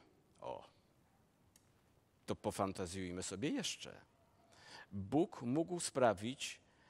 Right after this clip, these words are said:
aby każde uderzenie serca było bolesne,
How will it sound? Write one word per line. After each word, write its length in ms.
aby 260
każde 420
uderzenie 580
serca 480
było 280
bolesne, 680